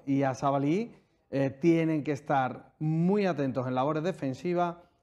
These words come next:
tanto Juanmi como Canales. Va a ser un partido seguramente de intentar llegar a línea de banda y centros por parte del equipo alemán. La solidaridad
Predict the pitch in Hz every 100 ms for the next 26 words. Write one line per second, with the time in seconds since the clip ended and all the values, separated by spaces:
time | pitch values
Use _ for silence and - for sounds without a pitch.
0 | - 170 170 156 151 143 143 147 135 -
1 | 139 127 127 143 160 117 101 _ _ _
2 | _ - 165 190 214 202 180 175 220 196
3 | - 165 165 180 185 139 131 131 131 131
4 | 135 127 156 147 151 151 147 139 135 143
5 | 147 143 139 139 123 139 143 180 185 196
6 | 151 - - 160 135 117 113 131 120 131
7 | 123 131 123 123 127 123 123 131 170 165
8 | - - _ _ _ 143 147 139 151 139
9 | 135 143 135 123 196 180 -